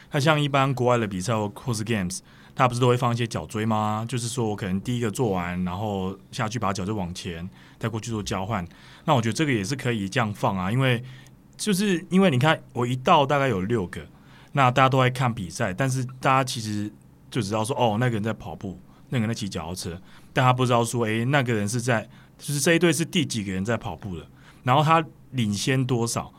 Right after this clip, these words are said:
那如果说我可以用一个简单的角度去做，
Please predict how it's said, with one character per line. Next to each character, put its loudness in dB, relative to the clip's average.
那 8
如 6
果 6
说 4
我 4
可 0
以 2
用 4
一 2
个 4
简 0
单 0
的 -2
角 -4
度 -6
去 -4
做， -6